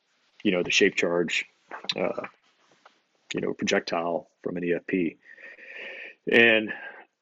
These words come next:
again, back to, like, "Yeah, guys, you just got blown up by something. Now I want you to get out and go take pictures of it,"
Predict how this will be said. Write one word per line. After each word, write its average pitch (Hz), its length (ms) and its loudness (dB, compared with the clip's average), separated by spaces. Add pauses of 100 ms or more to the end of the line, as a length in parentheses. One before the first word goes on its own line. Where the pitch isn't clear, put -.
(540)
again, 98 320 0
back 95 220 4
to, 92 320 4
like, 85 260 4 (220)
"Yeah, 143 220 6
guys, 95 300 6
you 117 60 0
just 113 140 -2
got 110 180 4
blown 101 340 4
up 104 120 2
by 87 120 4
something. 90 360 0
Now 107 120 2
I 120 40 4
want 123 180 2
you 95 40 -4
to 95 80 0
get 104 120 2
out 95 180 2
and 95 80 -8
go 98 80 2
take 92 220 -2
pictures 92 380 -4
of 80 140 -6
it," 80 100 -10